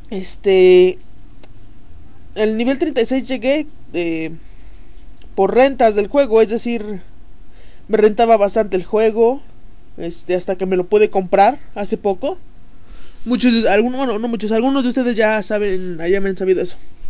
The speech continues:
Pero bueno, vamos al gameplay en sí. Como ven, estoy protegiendo esta casa, dominando, se podría decir, esta casa. Y mato a uno, saco el, el, este avión este que no recuerdo su nombre. Eh, bueno,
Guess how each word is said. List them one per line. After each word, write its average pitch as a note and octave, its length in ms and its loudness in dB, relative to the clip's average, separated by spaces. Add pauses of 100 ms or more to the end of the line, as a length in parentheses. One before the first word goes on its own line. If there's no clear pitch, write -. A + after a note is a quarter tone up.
(160)
Pero A3 160 4
bueno, G#3+ 240 4
vamos C4 260 0
al G3+ 140 2
gameplay G3 380 4
en F#3 100 2
sí. F3+ 180 -4 (800)
Como A#3+ 200 4
ven, C4+ 160 8
estoy B3 600 4
protegiendo G#3+ 540 -2
esta G3+ 200 -2
casa, A3 260 0
dominando, A3 440 -4
se G#3+ 100 -4
podría G3+ 200 0
decir, G#3 180 -4
esta F#3 200 -4
casa. A#3+ 320 0
Y G#3+ 60 -4
mato G3+ 260 -4
a G3 100 2
uno, C#4 320 -2
saco G3+ 440 0
el, D#3+ 400 -2 (100)
el, F3 200 -6
este F3+ 360 -2
avión G3 240 2
este G#3 200 -6
que F#3 100 -6
no F#3 380 -6
recuerdo F#3 360 -2
su F3+ 140 -8
nombre. A3+ 380 4 (1400)
Eh, G3 520 4
bueno, C4 380 2